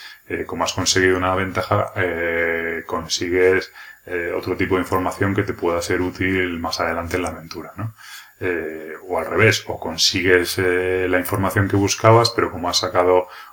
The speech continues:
una serie de amenazas, eh, salta una alarma y hace que te,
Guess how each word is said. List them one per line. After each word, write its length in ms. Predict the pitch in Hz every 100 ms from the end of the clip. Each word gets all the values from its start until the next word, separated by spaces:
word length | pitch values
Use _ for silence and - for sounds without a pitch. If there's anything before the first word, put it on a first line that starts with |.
| _
una 160 | 104 87
serie 260 | - 95 95
de 80 |
amenazas, 560 | 98 101 104 - 113 107
eh, 260 | 90 82 82
salta 300 | - 87 90
una 120 | 90
alarma 440 | 90 92 101 113 101
y 80 | 90
hace 260 | 87 95
que 160 | - 90
te, 400 | - 85 82